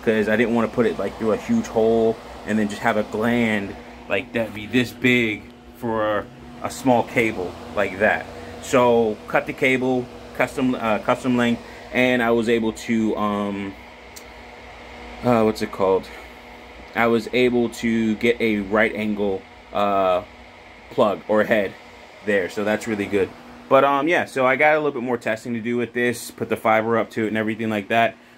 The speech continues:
This is finally getting it complete here, uh, so, or, yeah,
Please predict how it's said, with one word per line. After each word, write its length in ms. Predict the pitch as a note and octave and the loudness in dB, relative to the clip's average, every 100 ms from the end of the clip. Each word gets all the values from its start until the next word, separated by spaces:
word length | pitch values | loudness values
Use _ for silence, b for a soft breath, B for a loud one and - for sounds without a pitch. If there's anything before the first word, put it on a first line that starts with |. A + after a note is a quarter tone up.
| - | -10
This 180 | A2 B2 | -8 -2
is 240 | A2+ G#2 | -2 -2
finally 380 | - G#2+ A2+ A2 | -2 -2 0 0
getting 260 | A2 G2+ | 0 0
it 180 | G#2+ G#2 | 0 0
complete 380 | G#2+ G2 A2 A2 | -2 -6 -4 -4
here, 400 | A2 A#2+ A#2 A2+ - B B - | 0 0 2 -2 -8 B B -4
uh, 340 | G2 G2+ G2 | 0 2 2
so, 460 | F#2+ A2 G2+ G2+ F#2+ | 0 0 2 2 0
or, 260 | F#2+ G#2 G2 - - | 0 0 -2 -12 -10
yeah, 240 | A#2 A2 | 0 0